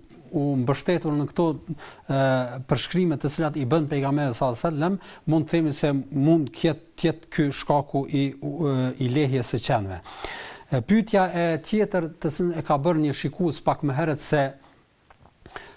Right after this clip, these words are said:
ka një, një fëmijë, më duket vajzë, tash a duhet bëj kurbanin gjatë ditëve të Bajramit apo, e, çdo kohë? Neve, neve themi se kurbani si term sheriatik është për qëllim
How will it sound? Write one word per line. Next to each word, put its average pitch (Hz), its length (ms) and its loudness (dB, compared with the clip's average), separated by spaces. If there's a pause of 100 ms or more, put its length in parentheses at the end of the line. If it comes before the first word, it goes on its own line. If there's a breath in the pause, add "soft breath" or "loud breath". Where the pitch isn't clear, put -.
ka 151 220 6
një, 139 300 2 (300)
një 123 340 0 (160)
fëmijë, 175 580 2
më 123 160 -2
duket 139 320 0
vajzë, 151 540 2 (220 loud breath)
tash 151 320 4 (100)
a 135 300 0 (180)
duhet 156 240 0
bëj 156 240 0
kurbanin 147 640 0
gjatë 113 240 0
ditëve 147 320 -2
të 131 160 0
Bajramit 143 560 0
apo, 139 300 0 (400 loud breath)
e, 127 160 -4 (260)
çdo 113 320 4
kohë? 180 380 0 (180)
Neve, 180 300 4 (140)
neve 170 360 0
themi 190 320 2
se 160 220 4 (100)
kurbani 131 720 2
si 123 240 -2
term 156 320 0
sheriatik 139 640 -2
është - 240 -6
për 143 160 -2
qëllim 165 320 0